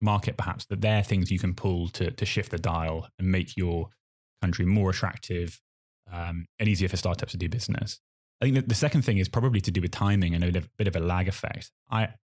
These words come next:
you know, it's my view that countries like the U K, to a degree, are maybe resting on their laurels. We've enjoyed a really strong ecosystem in the U K. Yes, the public policy environment's been supportive,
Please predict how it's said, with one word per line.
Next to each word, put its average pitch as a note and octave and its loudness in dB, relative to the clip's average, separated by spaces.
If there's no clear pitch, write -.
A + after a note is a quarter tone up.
you - -8
know, - -6
it's - -2
my G#2 4
view F#2 2
that - -6
countries G2 0
like F2+ -2
the F2 -4
U F#2 0
K, F2+ 0
to - -2
a G2 2
degree, G#2 2
are F#2+ 0
maybe F#2+ 2
resting G2 -2
on G2 2
their G2+ 2
laurels. A2+ 0
We've G#2 0
enjoyed F2+ 2
a F2 2
really G2 4
strong F#2+ 0
ecosystem F#2+ 0
in E2+ 2
the E2+ 0
U F2 0
K. E2+ -2
Yes, A2 2
the - -4
public F#2 -2
policy F#2 -2
environment's F2 0
been F#2 -2
supportive, G#2 -2